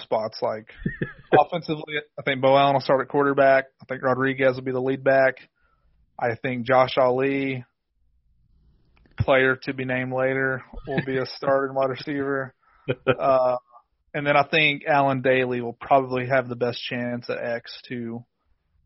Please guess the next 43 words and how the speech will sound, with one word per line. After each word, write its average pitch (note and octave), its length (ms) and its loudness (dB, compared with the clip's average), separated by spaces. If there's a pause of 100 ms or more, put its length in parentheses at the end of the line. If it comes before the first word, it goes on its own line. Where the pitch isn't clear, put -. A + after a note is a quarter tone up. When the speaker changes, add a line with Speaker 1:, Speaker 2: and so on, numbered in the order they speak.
(160)
Speaker 1:
do B2+ 140 -2
that, B2+ 180 0
but C3 80 4
I B2 60 2
think C#3 180 -4
Isaiah B2+ 300 2
Cummings B2 340 -2
will, A#2+ 140 -4
will B2 100 -8
push B2 340 -8
him B2 220 -10
there. A#2 380 -10 (680)
Speaker 2:
You A#2+ 80 -8
got B2 300 2
Speaker 1:
Um, C3 100 -4
and D3+ 80 -2
then F3 80 4
if - 80 -4
you're D#3+ 140 -8
gonna D3 140 4
Speaker 2:
Upshaw - 20 2
Speaker 1:
throw D3+ 240 0
in C3 40 -2
Speaker 2:
Rigg, C3 120 -6
Speaker 1:
another C3+ 280 0
receiver, B2+ 540 -6
like, B2 140 -2 (1080)
do D3 80 -4
what? B2+ 240 -2 (260)
Speaker 2:
Upshaw G#2 440 4
and G2+ 100 0
Rigg G#2 220 6
there G2 140 4
at F#2+ 80 -4
the F#2+ 60 -12
tight G2 280 0
ends. G2 440 -6 (240)
Speaker 1:
A C3 60 -10
tight C3+ 320 2
end, C3 80 -4
yeah. C3 160 -2
And C3 80 0
then, C#3+ 180 -6